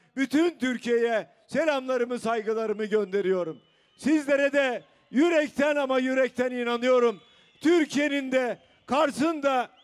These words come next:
kaderini beraber değiştireceğiz. Bakınız, son beş yıla göre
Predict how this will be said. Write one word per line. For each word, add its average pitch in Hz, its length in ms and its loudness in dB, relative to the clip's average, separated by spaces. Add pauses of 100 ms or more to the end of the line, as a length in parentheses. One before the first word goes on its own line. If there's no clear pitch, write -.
(180)
kaderini 277 580 0
beraber 240 500 2
değiştireceğiz. 190 920 -2 (540)
Bakınız, 285 580 -2 (540)
son 320 380 0
beş 302 280 0
yıla 269 220 -2
göre 240 440 0